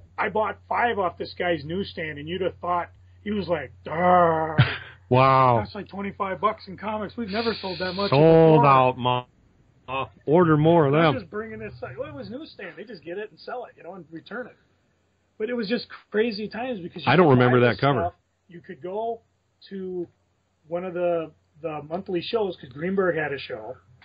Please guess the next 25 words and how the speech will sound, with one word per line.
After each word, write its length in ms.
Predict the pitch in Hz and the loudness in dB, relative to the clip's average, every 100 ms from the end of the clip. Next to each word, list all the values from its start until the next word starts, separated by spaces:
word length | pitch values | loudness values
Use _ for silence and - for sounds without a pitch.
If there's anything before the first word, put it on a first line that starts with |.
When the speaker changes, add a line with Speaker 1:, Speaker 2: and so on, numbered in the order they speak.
| - | -16
Speaker 1:
You 80 | 147 | -10
know, 160 | 139 | -8
the 160 | 131 143 | -8 -6
M 100 | 165 | -6
C 180 | - 160 160 _ _ _ - | -6 -10 -12 _ _ _ -4
B 120 | 160 | 0
A 80 | 175 | 2
had 180 | 165 143 | 0 2
their 140 | 180 | 0
two 240 | 185 180 135 | 0 -6 -8
shows. 420 | 139 120 117 - _ _ _ _ - | -8 -10 -10 -18 _ _ _ _ -6
Uh, 220 | 143 147 | -4 -4
Gruber 320 | 131 185 220 | 2 4 6
and 100 | 202 175 175 - | 4 4 2 0
I, 200 | 190 202 | 0 2
we 160 | 160 214 | 2 2
were 120 | 202 | 4
going, 480 | 175 170 170 156 147 _ _ _ - - _ _ _ _ _ _ | 6 8 6 2 -8 _ _ _ -20 -20 _ _ _ _ _ _
well, 220 | 160 135 | 0 0
Wisconsin 540 | 123 - 180 175 139 123 | 0 0 2 2 -2 -16
to 60 | - - | -16 2
Dells, 500 | 175 208 208 202 170 | 6 6 6 6 2
we 80 | 170 | -2
go 100 | |
to 20 | 147 | -6